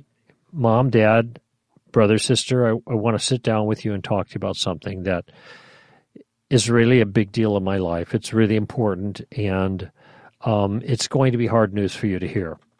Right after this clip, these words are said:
Now, <laughs> I don't know if this is an appropriate phrase to, for a joke, but maybe they're gonna think it's something much more bizarre than what you end up revealing to them, and this will be a sigh of relief if you set them up and let them know, "Look, at some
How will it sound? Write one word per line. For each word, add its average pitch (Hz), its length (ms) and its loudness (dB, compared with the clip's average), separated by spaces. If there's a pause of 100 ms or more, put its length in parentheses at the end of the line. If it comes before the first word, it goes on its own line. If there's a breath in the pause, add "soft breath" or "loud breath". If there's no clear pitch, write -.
(1300 loud breath)
Now, 117 560 0 (400)
<laughs> - 400 -20
I - 180 0 (380 loud breath)
don't - 280 0
know 131 80 -2
if - 140 -10
this 147 160 -4
is - 60 -6
an 160 40 0
appropriate 147 600 -6
phrase - 380 -4
to, 135 140 0 (280 loud breath)
for 165 140 -2
a 131 80 2
joke, 143 440 4
but 120 180 4 (520 loud breath)
maybe 170 280 8
they're 147 160 6
gonna 135 180 2
think 151 200 2
it's 127 140 0
something 123 340 2
much 147 240 2
more 156 140 4
bizarre 117 720 4 (560 loud breath)
than 135 200 4
what 143 160 2
you 135 160 4
end 151 160 4
up 117 140 0
revealing 127 500 4
to 123 120 2
them, 117 260 2
and 113 100 2
this 107 220 2
will 123 80 0
be 120 120 4
a 107 60 2
sigh 151 240 4
of 117 120 2
relief 143 340 2
if 113 120 2
you 117 260 4
set - 260 2
them 135 160 2
up 120 180 0
and 120 100 -2
let 131 160 2
them 120 120 -6
know, 120 120 4
"Look, 147 220 2
at 135 80 2
some 120 380 -4